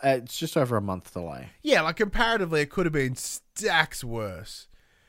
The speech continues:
Speaker 1: Yeah.
Speaker 2: Like, you know, as we're looking into the future and, like, there's just delays up the butt, you know, with, like, Dying Light, I know you were super excited for, coming out in, like, January now, and, uh, was it
Speaker 1: Yeah.
Speaker 2: February? I don't know.
Speaker 1: It was supposed to be December.
Speaker 2: Yeah, right around the corner. Like,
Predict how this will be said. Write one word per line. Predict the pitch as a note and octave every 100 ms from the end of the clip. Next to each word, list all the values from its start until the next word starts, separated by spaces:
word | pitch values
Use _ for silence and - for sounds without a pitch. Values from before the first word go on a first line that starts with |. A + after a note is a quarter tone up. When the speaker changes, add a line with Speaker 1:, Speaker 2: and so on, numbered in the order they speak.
| -
Speaker 1:
Yeah. | A2+ -
Speaker 2:
Like, | D3 D3
you | E3+
know, |
as | G3 G3+ G3
we're | F3+
looking | F3 E3 E3+
into | D#3+
the | D#3
future | D3 D3+ C#3+ D#3
and, | C#3 C3
like, | C3
there's | B2+ B2+
just | C3 - - -
delays | C#3 C3 B2
up | B2+ -
the |
butt, | A2 B2 A#2 - - - -
you | B2
know, | A#2 A2+ A2+
with, | G#2 A#2 A2+
like, | A2 -
Dying | C3+ C3+ C3 B2+
Light, | C3 C3 C3 B2+
I |
know | B2
you | A#2+ A#2
were | A#2
super | - A#2+
excited | - B2 A#2 A2
for, | - A#2+
coming | - A2+ A2+
out | A2 G2+
in, | G#2+
like, | G2+ G2+
January | G2+ G#2+ A#2+ A#2 A#2+ A#2 A#2+ A#2+
now, | A#2 A#2 A2+ A2+ G#2
and, | G2+ - - - - -
uh, | G#2+ G#2+
was | A2+ A#2
it |
Speaker 1:
Yeah. | A#2+ A#2 A#2
Speaker 2:
February? | G2 F#2+ - _ -
I |
don't | A2+ G#2+
know. | G#2
Speaker 1:
It | D#3
was | F3+
supposed | - - E3 -
to |
be | D#3 C3
December. | - - B2 G#2+ D#2+
Speaker 2:
Yeah, | G#2 A3+ A3+ E3+ E3
right | F3+
around | F#3+ G3
the | F#3
corner. | F#3 G#3 F3+ A2
Like, | A#2+ B2+